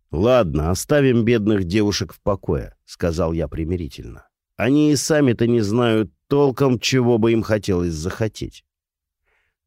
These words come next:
«Хорошо, оставим. И что их ожидает?» «Кого? Бедных девушек?»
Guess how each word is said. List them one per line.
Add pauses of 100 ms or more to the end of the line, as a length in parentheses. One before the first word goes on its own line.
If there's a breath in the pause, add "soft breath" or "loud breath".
«Хорошо,
оставим. (640)
И
что
их
ожидает?» (1500)
«Кого? (100)
Бедных
девушек?»